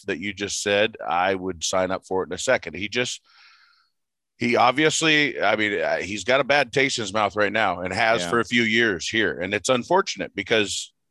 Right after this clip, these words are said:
Speaker 1: you didn't necessarily, we knew it was there when we were down at spring training the year after, what, and they shipped Nelson Cruz off, right? And it just kinda, they say, "Hey, we're done." They, Felix, he didn't like the way they treated Felix on his going away,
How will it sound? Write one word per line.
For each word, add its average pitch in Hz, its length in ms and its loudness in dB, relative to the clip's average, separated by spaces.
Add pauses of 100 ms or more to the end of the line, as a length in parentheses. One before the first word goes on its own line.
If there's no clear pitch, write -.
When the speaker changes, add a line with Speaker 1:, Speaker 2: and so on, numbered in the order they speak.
(260)
Speaker 1:
you 113 200 -6
didn't 135 320 -4
necessarily, 127 960 2
we 120 200 0
knew 202 280 2
it 185 60 -2
was 113 160 0
there 104 260 4
when 90 100 -4
we 143 60 0
were 151 60 2
down 139 180 2
at 113 60 -4
spring 117 240 -6
training 98 600 -2
the 92 100 -6
year 104 260 2
after, 104 600 0 (120)
what, 95 160 2
and 90 100 -6
they 95 80 0
shipped - 340 -4
Nelson 104 380 0
Cruz 110 320 -2
off, 80 260 0
right? 90 200 0
And 87 80 -8
it 85 160 -8
just - 220 -6
kinda, 98 200 0
they 92 100 -2
say, 90 220 -2
"Hey, 98 200 0
we're 82 220 -6
done." 78 380 -2
They, 78 280 -8
Felix, - 600 -4 (400)
he 107 100 0
didn't 107 160 0
like 107 200 2
the 110 80 -2
way 107 100 4
they 101 100 2
treated 98 320 -2
Felix 113 380 -2
on 95 140 0
his 110 220 -2
going 110 300 2
away, 110 440 2